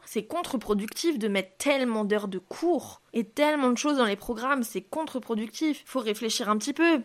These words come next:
Tu réduis les classes de moitié, tu mets des classes à vingt élèves max, tu réduis les heures de cours, et puis t'as qu'à, euh, t'as qu'à faire, euh, t'as qu'à faire, euh, des, des journées divisées. Si tu réduis les heures de cours à quatre heures de cours par jour,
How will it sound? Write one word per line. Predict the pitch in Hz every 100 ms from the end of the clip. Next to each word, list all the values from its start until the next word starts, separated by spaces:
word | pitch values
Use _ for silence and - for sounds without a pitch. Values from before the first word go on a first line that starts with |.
| -
Tu | - 294
réduis | 285 262 254 294 285 -
les | 247
classes | 240 269 247 - - - 185
de | 196
moitié, | 226 214 202 269 320 -
tu | - 254
mets | 247
des | 233 233
classes | 262 254 220
à | 180
vingt | 185 247
élèves | 226 220 185
max, | 190 185 - - - -
tu | - 254
réduis | 220 247 214 247
les | 220 208
heures | 208
de | 208
cours, | - 269 254 - -
et | 233
puis | 240 220
t'as | 226
qu'à, | 254 233 233
euh, | 220 208
t'as | 202 220
qu'à | 220 226
faire, | 254 240
euh, | 226 196 190 190
t'as | 196
qu'à | 214
faire, | 208 226 214
euh, | 196 185
des, | 196 190
des | 196
journées | 190 214 202
divisées. | 190 202 233 311 294
Si | - 214
tu | 285
réduis | 277 262
les | 294 262
heures | 240
de | 240
cours | - 285
à | 220 196
quatre | 196 247 -
heures | 269
de | 226
cours | 220 -
par | - 233
jour, | 233 262 -